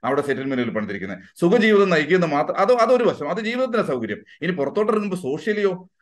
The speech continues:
ഇപ്പൊ പെരുന്നാളുകൾ വരുമ്പോൾ ഒരു പട്ടാളക്കാർ, ഐ ഡി എഫ് പട്ടാളക്കാരോട് ചേർന്ന് ഇവർ സ്ത്രീകളും കുട്ടികളും അടങ്ങുന്ന തെരുവിൽ നൃത്തം ചെയ്യുന്ന സമയത്തുണ്ടല്ലോ,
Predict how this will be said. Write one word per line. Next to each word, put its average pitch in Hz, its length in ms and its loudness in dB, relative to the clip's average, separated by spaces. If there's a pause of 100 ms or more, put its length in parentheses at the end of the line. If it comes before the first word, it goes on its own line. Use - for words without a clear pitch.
(160)
ഇപ്പൊ 143 120 -4
പെരുന്നാളുകൾ 180 480 2
വരുമ്പോൾ 185 320 0
ഒരു 180 100 -2
പട്ടാളക്കാർ, 175 500 -2
ഐ 165 100 0
ഡി 180 80 -2
എഫ് 190 120 -2
പട്ടാളക്കാരോട് 180 840 -4
ചേർന്ന് 175 400 -2
ഇവർ 175 320 -4
സ്ത്രീകളും 170 420 -4
കുട്ടികളും 180 360 -4
അടങ്ങുന്ന 175 380 -4
തെരുവിൽ 180 380 -2 (260)
നൃത്തം 156 380 -2
ചെയ്യുന്ന 180 220 2
സമയത്തുണ്ടല്ലോ, 160 640 -2